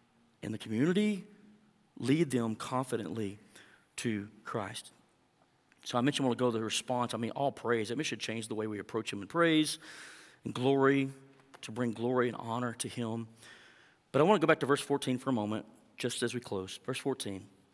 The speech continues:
I love this. It says, <clears throat> I'll go back to thirteen. "And now you Gentiles have also heard the truth, the good news that God saves you. And when you believed in Christ, he identified you as his own by giving you the Holy Spirit." When you believed in Christ. Romans, the other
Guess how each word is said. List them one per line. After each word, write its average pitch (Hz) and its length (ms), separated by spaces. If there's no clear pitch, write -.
I 123 60
love 123 180
this. 113 220
It 117 40
says, 110 360
<clears throat> - 40
I'll 113 120
go 110 80
back 107 140
to - 60
thirteen. 104 380
"And 110 80
now 139 100
you 147 120
Gentiles 147 520
have 110 100
also 131 260
heard 143 160
the 160 60
truth, 117 380
the 104 80
good 135 180
news 117 300
that 113 100
God 107 240
saves 151 400
you. 107 180
And 107 220
when 170 220
you 202 120
believed 139 540
in 131 100
Christ, 98 520
he 120 180
identified 143 640
you 135 140
as 123 140
his 135 180
own 98 300
by 101 80
giving 104 320
you 101 80
the 101 60
Holy 98 260
Spirit." 92 340
When 120 200
you 147 100
believed 120 680
in 101 140
Christ. 101 420
Romans, 110 640
the 101 120
other 131 220